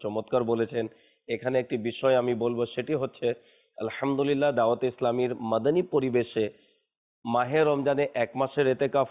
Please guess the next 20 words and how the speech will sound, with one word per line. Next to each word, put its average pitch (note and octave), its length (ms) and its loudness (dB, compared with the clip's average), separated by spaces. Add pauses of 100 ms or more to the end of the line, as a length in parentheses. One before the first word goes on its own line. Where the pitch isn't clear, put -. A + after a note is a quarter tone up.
হয়। D3 160 -4 (500)
আবার C#3+ 300 0
দশ D#3 220 2 (120)
দিনে F#3+ 220 2
যে F3 120 0 (140)
সুন্নাত G#3 360 -2
এতেকাফ, D3 440 2 (500)
সেটিও D#3 340 2
বিভিন্ন C#3 400 2
মসজিদের D3+ 560 -2
মধ্যে A#2 360 2 (520)
ইজতিমাইভাবে D#3+ 1040 2 (360)
করার B2 360 2 (380)
আমাদের A#2 480 2 (260)
মাদানী A#2 400 2
পরিবেশের C3 580 2
মধ্যে A#2 380 2 (340)
একটি A2 280 0
ব্যবস্থাপনা C#3 720 2
রয়েছে। B2 420 2